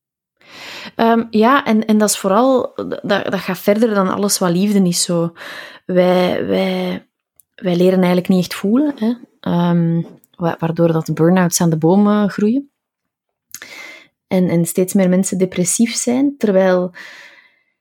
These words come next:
eigenlijk het, het, het, ja, ik, ik, ook in mijn coachings en zo, ik, ik wijs mensen altijd heel erg op dat eerste gevoel dat je van iets krijgt.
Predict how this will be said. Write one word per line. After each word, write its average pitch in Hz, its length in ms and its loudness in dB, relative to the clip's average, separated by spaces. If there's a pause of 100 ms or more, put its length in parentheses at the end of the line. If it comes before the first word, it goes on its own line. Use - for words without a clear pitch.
(160)
eigenlijk 277 340 2
het, 220 120 0
het, - 280 -6 (140)
het, - 220 -8 (160)
ja, 202 260 0
ik, - 180 -4
ik, - 400 -12
ook - 160 -6
in 247 60 4
mijn 190 180 2
coachings 220 460 2
en 185 120 2
zo, 185 140 0
ik, 185 200 -4
ik 180 140 -8
wijs 190 220 0
mensen 208 320 0
altijd 202 300 0
heel 190 260 2
erg 202 260 0
op - 300 -6
dat 180 220 -4
eerste 214 340 2
gevoel 175 320 0
dat 202 140 2
je 170 100 -8
van 160 120 -4
iets - 240 -8
krijgt. - 580 -14